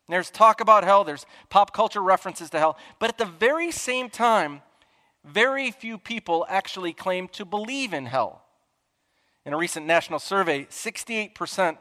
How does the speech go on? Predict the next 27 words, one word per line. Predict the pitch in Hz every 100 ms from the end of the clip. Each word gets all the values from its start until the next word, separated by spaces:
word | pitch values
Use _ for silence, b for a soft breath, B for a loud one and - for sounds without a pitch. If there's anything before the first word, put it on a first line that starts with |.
| _
of | 131 -
people | 185 165 139
said | 160 147
they | 160
don't | 139 175 202 156
believe | 185 180 165
in | 151
a |
place | - 175 165 135 - b b b b
of | 127 -
torment | 165 165 165 156
and | 139
suffering | - 175 - 151 143 131 123 _
that | 135
anyone | 147 147 143
goes | 131 151 139
to | - 139
after | 135 139
they | 127 123
die. | 123 110 95 _ _ _ _ _ _ _ _ - B B -
While | 165
sixty-eight | - 180 - 214 190
percent | 165 - 175
don't | 160 240 190
believe | 156 143
in | 135
hell, | 143 139 147